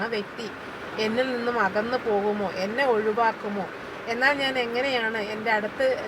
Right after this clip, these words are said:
ജീവിതം ഞാൻ ജീവിച്ച് പോകേണ്ടത്, ഇങ്ങനെയുള്ള ഭയങ്ങൾ നിങ്ങളെ അതിയായി വിഷമിപ്പിക്കുന്നു എന്ന് പറയുന്നു. അതായത് ഏകാന്തത നിങ്ങൾക്ക് ഒട്ടും തന്നെ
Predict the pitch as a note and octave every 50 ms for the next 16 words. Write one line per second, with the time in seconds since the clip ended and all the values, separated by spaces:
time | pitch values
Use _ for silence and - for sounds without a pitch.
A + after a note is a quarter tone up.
0 | G#3+ G#3 G#3 G#3 G3+ G#3 - G3+ F#3+ F#3 A3 A3+ A3+ G#3+ A#3 B3 A#3+ A#3 A3+ A3
1 | A3 A3+ G#3+ G#3 G3+ G3+ G3+ G#3 F#3+ - C4 B3 - G#3+ G3+ F#3+ F#3+ G3 G3 G3
2 | G3 G3 F#3 F#3+ - - - C4 D4 D#4+ F4 F4 F4 D#4+ D4 C#4+ D4 D4 - B3
3 | G#3 G#3 G#3 A3 A#3 B3 C4 C#4 B3+ A#3+ G#3+ G#3 G3+ G#3 A#3+ D4+ - - - -
4 | - - - - - - - - - B3+ A#3 A3+ A3+ A3+ G#3 B3+ C4+ D4+ D4 C#4+
5 | C#4 C#4+ D4 C4 A#3 G#3+ F#3 - - G#3 A#3 A#3 A3 B3 A3+ F#3+ A#3+ A3+ A3+ A3+
6 | A#3 A3+ A3+ G3+ F#3+ F3+ F3 E3+ E3 D#3+ D#3+ E3+ G3 G#3 G#3+ B3+ C#4+ B3+ A3+ G#3+
7 | G#3+ A3 A3+ A3 B3 C4 C#4 D4 D4+ - D#4+ C#4+ A3+ G#3+ B3 - - - - -
8 | - - - - B3+ A#3+ A#3+ A#3+ B3 B3 A#3+ - C4 B3+ B3+ C4 - - - -
9 | - - - - - - - - A3 - - - C#4+ D4+ D4+ D4+ C#4 C4 B3+